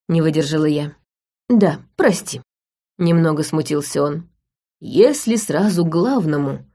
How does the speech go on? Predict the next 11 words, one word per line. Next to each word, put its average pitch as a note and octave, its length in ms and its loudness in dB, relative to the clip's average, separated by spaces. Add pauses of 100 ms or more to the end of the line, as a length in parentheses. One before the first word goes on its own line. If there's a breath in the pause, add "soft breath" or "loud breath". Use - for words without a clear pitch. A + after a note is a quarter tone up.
(540)
то F#4 260 0
речь B3 340 2
идет G3 260 2
о E3+ 80 2
школе. - 540 -2 (520)
Такой, G#3 520 0
где D#3+ 340 0
могли E3+ 340 4
бы D#3+ 160 0
учиться D#3+ 580 -2
одновременно D#3+ 880 2